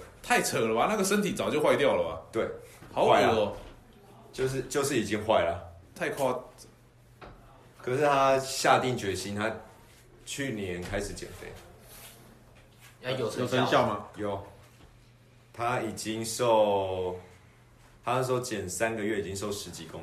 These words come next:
Speaker 2: 斤了。
Speaker 1: 哦。
Speaker 3: 这，这，哎，也，也算正常。
Speaker 2: 可，没有，没有，他原本体重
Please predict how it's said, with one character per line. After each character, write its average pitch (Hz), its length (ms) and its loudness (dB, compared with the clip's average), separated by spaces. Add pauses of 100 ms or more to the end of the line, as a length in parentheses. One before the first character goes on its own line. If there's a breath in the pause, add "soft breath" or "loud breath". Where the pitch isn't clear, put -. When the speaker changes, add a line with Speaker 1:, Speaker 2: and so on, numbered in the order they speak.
Speaker 2:
斤 - 220 -12
了。 - 60 -14 (1000)
Speaker 1:
哦。 101 440 -6 (380)
Speaker 3:
这， 151 120 -10 (160)
这， 156 140 -8 (420)
哎， 113 200 -4
也， 104 120 -6
也 95 100 -8
算 104 200 -8
正 98 200 -8
常。 - 100 -16 (300)
Speaker 2:
可， 131 180 -8
没 117 80 -4
有， 117 60 -2
没 117 60 -2
有， 107 100 -4
他 123 100 -2
原 113 120 -2
本 104 140 -4
体 98 140 -14
重 92 120 -10